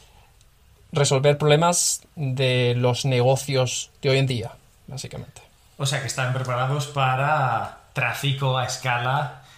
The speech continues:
Speaker 2: y para poder dimensionar según el número de, de requests o de, de consumo que tengan en estas aplicaciones web.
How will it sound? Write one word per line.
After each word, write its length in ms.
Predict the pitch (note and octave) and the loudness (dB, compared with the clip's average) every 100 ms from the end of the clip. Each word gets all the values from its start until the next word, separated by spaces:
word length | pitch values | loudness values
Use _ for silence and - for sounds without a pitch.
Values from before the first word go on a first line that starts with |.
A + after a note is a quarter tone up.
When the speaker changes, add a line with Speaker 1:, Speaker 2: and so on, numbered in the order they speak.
| - - | -14 -4
Speaker 2:
y 100 | C3+ | -2
para 300 | C3+ A#2 B2 | 0 -2 -2
poder 460 | A2+ A2+ B2 B2+ | -4 -2 0 0
dimensionar 720 | C3 B2+ B2 C3+ A#2+ B2 C#3 C#3 | -2 -2 -2 -2 -2 -2 -2 -2
según 500 | - B2 A2+ C3 C3 | -4 -4 -2 0 0
el 300 | B2 A#2+ A#2+ | -2 -2 -4
número 340 | A#2+ B2 B2 | -4 -2 -2
de, 480 | A2+ A2+ A2 G#2 G2 - - _ - | -2 -2 -4 -6 -8 -14 -20 _ -14
de 140 | A#2+ | -8
requests 440 | A2+ A2 B2+ C3 | -8 -4 -4 -2
o 40 | C3 | -4
de, 380 | A2 G#2+ G2+ G2 - _ _ _ - C3+ C#3+ | -6 -6 -8 -10 -14 _ _ _ -18 -16 -8
de 480 | C3 A2 A2 G#2+ G2+ | -4 -4 -4 -6 -6
consumo 460 | A#2+ A2 B2+ B2 | -6 -4 -2 -2
que 100 | C3+ | -4
tengan 320 | A#2 A2+ G#2+ | -4 -6 -8
en 100 | G2+ G#2 | -8 -10
estas 560 | G#2 B2 G2+ - - | -10 -8 -8 -10 -12
aplicaciones 500 | C#3 B2 A2 A2+ G2+ | -12 -10 -8 -8 -10
web. 100 | C3 | -12